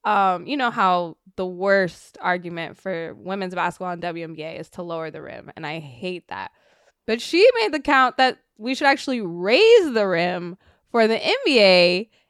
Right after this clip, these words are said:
instead of the other way around, because over time, men have grown more, and when basketball was invented, the average height was much shorter. So we should raise the rim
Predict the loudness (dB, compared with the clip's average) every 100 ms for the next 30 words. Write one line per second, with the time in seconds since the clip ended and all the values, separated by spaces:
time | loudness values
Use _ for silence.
0 | -6 -2 4 4 4 2 4 2 2 4
1 | 4 6 6 4 0 -8 -4 4 4 4
2 | -2 -10 -20 _ _ _ -2 2 2 2
3 | 0 -2 2 4 2 -2 -8 _ _ _
4 | -6 -2 -2 -2 -4 -6 -6 2 2 2
5 | 0 -2 0 2 0 0 -4 -6 -6 -6
6 | -2 0 0 0 -4 -2 -4 -10 -6 -6
7 | -4 -6 -8 -8 -4 0 0 -2 -10 -8
8 | -4 -4 -4 -8 -10 -8 -8 -8 -10 -14
9 | -10 -8 -6 -6 -8 -12 _ _ _ _
10 | -6 2 6 6 4 2 -2 -8 0 0
11 | 0 -6 -6 -4 -2 0 -2 -2 -2 0
12 | 0 -4 -10